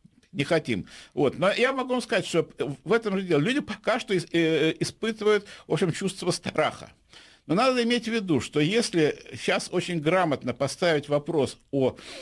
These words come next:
э, не о, о восстановлении единства Европы, а выработке определенных принципов, причем даже не европейских, а международных, нерушимость границ, сохранение территории, недопустимость сепаратизма, борьба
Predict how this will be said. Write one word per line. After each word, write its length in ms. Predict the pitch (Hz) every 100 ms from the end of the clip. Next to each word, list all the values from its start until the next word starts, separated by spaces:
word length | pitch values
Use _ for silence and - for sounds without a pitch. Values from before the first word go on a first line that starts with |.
| - _ - -
э, 200 | 127 120 78 98 _ _ _ -
не 300 | 156 175 220
о, 300 | - 190 - _
о 180 | 185 185
восстановлении 600 | 185 170 - 202 254 220
единства 540 | 151 190 208 202 - 185
Европы, 640 | 202 175 170 107 - 90 -
а 120 | 139
выработке 640 | 143 143 226 190 175 - 165
определенных 540 | 151 143 160 185 -
принципов, 640 | - 208 190 131 - 85
причем 360 | - 113 - 165 - - - - _
даже 280 | 120 175 185
не 100 | 180
европейских, 580 | 180 180 175 190 202 170
а 60 | 170
международных, 760 | 175 143 185 175 139 85 80 - _
нерушимость 600 | 135 170 185 202 190 175
границ, 640 | 156 185 180 131 - - _ _
сохранение 580 | - - 151 160 170 170
территории, 720 | - 180 175 135 92 69 - - - -
недопустимость 720 | 160 175 196 175 196 185 175
сепаратизма, 840 | - 190 180 180 180 127 90 90
борьба 500 | 87 143 160 165 202